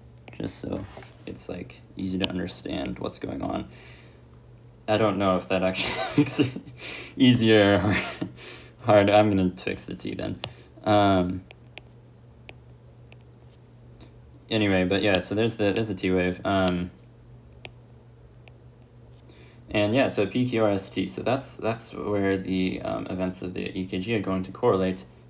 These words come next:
to this, um, this, this thing here.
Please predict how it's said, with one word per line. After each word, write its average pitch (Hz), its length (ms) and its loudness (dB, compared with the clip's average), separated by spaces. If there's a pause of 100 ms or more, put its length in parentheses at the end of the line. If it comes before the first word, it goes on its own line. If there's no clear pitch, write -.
(140)
to 127 680 0
this, 95 680 -4
um, 90 540 -2 (1000)
this, - 240 -12
this 98 240 -6
thing 95 240 -4
here. 98 280 -4